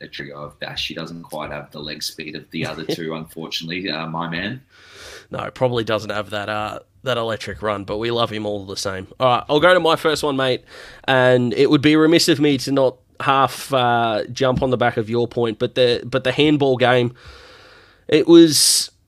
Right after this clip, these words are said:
Speaker 2: uh, we've had, sorry, since the start of the twenty-first century, the Hawks have had six seasons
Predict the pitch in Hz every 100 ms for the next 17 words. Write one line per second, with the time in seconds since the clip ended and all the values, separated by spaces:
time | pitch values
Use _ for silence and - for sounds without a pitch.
0 | _ _ _ _ - 123 135 127 113 120
1 | 127 151 196 - 165 135 135 - 127 117
2 | 156 - 135 123 - 139 147 135 - 131
3 | 123 131 - 123 113 120 143 - 123 113
4 | - 170 202 - 170 151 143 123 - -
5 | 214 - - 175 156 123 107 -